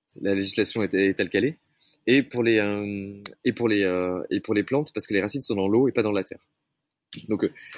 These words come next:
donc ça, ça, c'est son, euh, c'est son rôle. De, demain, que les, les gens arrivent à comprendre que, euh,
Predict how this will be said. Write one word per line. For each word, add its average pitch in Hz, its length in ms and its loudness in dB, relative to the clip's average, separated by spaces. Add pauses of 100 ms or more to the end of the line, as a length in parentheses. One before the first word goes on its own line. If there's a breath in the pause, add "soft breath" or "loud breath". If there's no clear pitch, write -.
(140 loud breath)
donc 104 140 -2
ça, 92 160 0
ça, 156 120 4
c'est 135 160 2
son, 107 220 -2
euh, 98 400 2
c'est - 100 -4
son 131 160 4
rôle. 113 260 2 (120)
De, 95 180 -2
demain, 117 380 0
que 127 120 -4
les, 101 300 0
les 98 140 -2
gens 135 180 -2
arrivent 117 220 -2
à 95 80 -2
comprendre 127 460 -6 (460 loud breath)
que, 127 360 2 (120)
euh, 98 380 -2